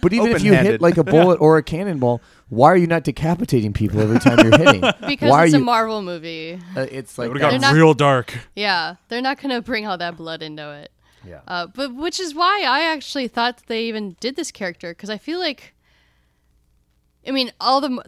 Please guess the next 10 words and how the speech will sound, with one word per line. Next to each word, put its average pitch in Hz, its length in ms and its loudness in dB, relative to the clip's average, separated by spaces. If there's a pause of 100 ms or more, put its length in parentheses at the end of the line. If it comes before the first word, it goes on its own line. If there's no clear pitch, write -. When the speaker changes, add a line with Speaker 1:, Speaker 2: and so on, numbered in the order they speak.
Speaker 3:
the 220 200 -2
Avengers 190 420 -6
movies 185 260 -8
and 175 140 -12
stuff 180 260 -12
were 170 100 -12
funny, 175 460 -8
but 190 180 -10
none 294 240 -8
of 494 80 -10